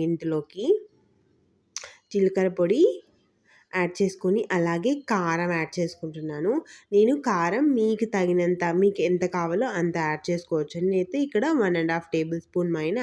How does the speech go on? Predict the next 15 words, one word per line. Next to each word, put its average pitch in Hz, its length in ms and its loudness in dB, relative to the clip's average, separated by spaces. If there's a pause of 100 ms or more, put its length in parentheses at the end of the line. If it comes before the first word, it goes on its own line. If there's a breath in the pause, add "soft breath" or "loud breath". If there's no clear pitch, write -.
యాడ్ 147 280 -4
చేశాను. 156 420 -2 (600 loud breath)
మనం 226 240 4
రైస్లో 202 440 4 (140)
కలిపేస్తాం 196 640 4
కాబట్టి 180 520 0 (420 loud breath)
కారం 202 500 4
మామూలు 202 360 6 (120)
కర్రీలో 214 460 6
వేసే 196 360 4
కంటే 196 380 2
కొంచెం 254 580 2
కారం 190 420 2
ఎక్కువే 196 380 2
పడుతుందండి. 170 760 -2